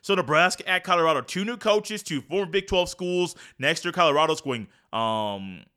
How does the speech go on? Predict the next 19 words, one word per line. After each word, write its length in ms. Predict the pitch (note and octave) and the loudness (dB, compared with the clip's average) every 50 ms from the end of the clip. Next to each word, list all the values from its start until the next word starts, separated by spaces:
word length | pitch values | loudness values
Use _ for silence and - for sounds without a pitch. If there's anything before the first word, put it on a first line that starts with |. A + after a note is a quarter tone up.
| _ _ _ | _ _ _
back 320 | F#2 B2+ C#3+ E3+ G#3 - | -2 2 2 2 2 2
to 80 | - D#3 | -2 -4
the 60 | C3 | -2
Big 200 | A2+ C#3+ C#3 B2+ | 0 -2 -2 -2
twelve, 340 | - - E3+ D3+ - E3 D3+ | 0 0 0 2 0 0 -2
<laughs> 40 | C3+ | -2
actually. 640 | D3+ - - - E3+ E3+ F3 F3+ - G3+ G#3 - - - - - - | -2 -2 -4 -6 -4 -4 -6 -6 -4 -6 -8 -8 -10 -12 -8 -6 -2
Uh, 300 | - - - G3+ D#3 C#3 B2 - - - | 0 2 4 4 4 2 0 -8 -8 -4
Nebraska's 440 | E3 D#3+ C#3+ F3 F3 F3 - E3+ D#3 | -2 2 6 6 6 6 6 2 -4
still 180 | - E3 F3+ E3 | 0 0 2 2
gonna 140 | E3 D3+ | 2 0
be 100 | C#3 D3 | 0 0
in 80 | D3+ C#3 | -2 -2
the 60 | B2+ | -2
Big 220 | G#2+ B2 A#2+ - - | -6 -6 -8 -8 -6
Ten, 360 | - B3 B3 B3 A#3+ B3 A3 A3 A3+ F#3 D#3+ - | -4 -4 -2 -2 -4 -6 -8 -10 -14 -14 -8 -2
um, 420 | - C#3 C#3 C3+ C3 B2 A#2 G#2+ | 2 2 4 4 4 2 2 -2
for 180 | F#2+ - A#2+ F#2+ | -6 -8 -8 -6
now. 360 | G2+ C#3+ F#3+ G3+ G#3+ A#3 A#3 | -4 -2 2 2 2 2 0